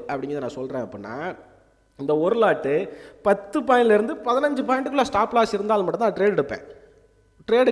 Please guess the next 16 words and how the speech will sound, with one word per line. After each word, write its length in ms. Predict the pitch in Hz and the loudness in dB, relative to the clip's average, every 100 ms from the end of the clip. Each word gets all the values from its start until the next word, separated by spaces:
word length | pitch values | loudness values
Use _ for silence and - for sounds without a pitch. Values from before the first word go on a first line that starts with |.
| - | 2
கிடைக்குமான்னு 460 | 214 240 226 214 | 0 0 -2 -2
கேட்டிங்கன்னா, 340 | 160 147 139 156 175 | -2 -4 -6 -4 -2
ஒரு 80 | 165 165 | -2 -2
நாளைக்கு 280 | 196 196 | -4 -4
ரெண்டு 160 | 160 185 | -6 -6
ட்ரேட்லேருந்து 360 | 180 185 185 175 | -4 -4 -4 -6
மூணு 100 | 160 | -6
ட்ரேட் 180 | 196 175 285 | -8 -8 -10
ஈஸியா 200 | 269 156 | -8 -8
கிடைக்கும், 240 | 90 - - | -10 -16 -18
Nifty-லே 280 | 165 202 175 98 | -12 -8 -6 -8
கிடைக்கும். 240 | 87 - _ _ _ _ _ | -12 -20 _ _ _ _ _
ஓகேங்களா, 220 | 131 156 - | -8 -6 -6
நான் 100 | 139 | -6
காமிக்கிறேன், 420 | 151 180 127 156 - - - | -6 0 0 0 -8 -16 -8
இல்ல, 120 | 165 | -6